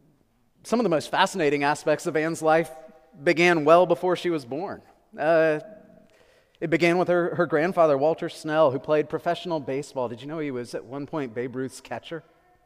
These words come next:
But there was no money in baseball at the time, so he traded the big leagues for the Ivy League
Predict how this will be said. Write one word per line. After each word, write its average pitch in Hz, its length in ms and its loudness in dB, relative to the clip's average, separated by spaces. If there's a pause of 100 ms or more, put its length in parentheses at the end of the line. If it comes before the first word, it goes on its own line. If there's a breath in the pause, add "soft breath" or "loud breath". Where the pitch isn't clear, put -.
(1500)
But 175 80 2
there 196 80 8
was 175 140 4
no 180 100 4
money 170 320 4
in 156 120 0
baseball 165 420 4
at 147 100 -2
the 160 80 -2
time, 165 380 -4
so 160 160 -4
he 147 80 -2
traded 156 400 0
the 143 80 -4
big 151 240 -2
leagues 160 420 0
for 170 100 -2
the 139 160 0
Ivy 151 300 4
League 151 480 0